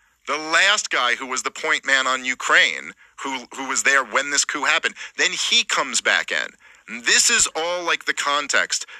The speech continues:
that led to Vladimir Putin invading Ukraine. So, again, I'm not saying, and the other, other little thing I should mention there, too, is that that Donbass region on the eastern portion of Ukraine is, like, majority ethnic Russians.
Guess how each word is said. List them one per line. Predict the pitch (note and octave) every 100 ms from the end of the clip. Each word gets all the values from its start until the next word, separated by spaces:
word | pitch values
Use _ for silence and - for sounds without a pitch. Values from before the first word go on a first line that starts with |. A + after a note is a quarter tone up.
| -
that | B2 A#2+
led | B2+ C3 A#2
to | - A#2
Vladimir | A2 A#2+ A2+ A2+
Putin | - A#2+ A2
invading | G2+ F#2 A2 G2 F#2
Ukraine. | F2 - F2 - - - -
So, | - C#3 B2+ - - -
again, | D#3+ F3 A#2+ - -
I'm | C#3+ F3+
not | G#3+ -
saying, | F#3 D3+
and | C#3+ -
the | D3
other, | D3 D#3+
other | E3+ D#3+ C#3
little | C#3 D3
thing | C3+ C3+
I | B2
should | C3 A#2+
mention | A#2+
there, | A#2+ G#2+
too, | B2+
is | A#2
that | A2+
that | G#2+ -
Donbass | A#2 B2+ C#3 C#3+ C#3+ -
region | C#3+ C#3 C#3+ C#3+ - -
on | G2+
the | F#2+
eastern | A#2+ C3 - C3+
portion | - D3 C#3+ D3 C#3+ -
of | C3
Ukraine | C3 - D3 D3 D3 - _ -
is, | B2
like, | C#3+ - _
majority | C#3 C3+ C#3 F3 D#3+ -
ethnic | C3 - A2+ -
Russians. | B2 A#2+ A#1 - -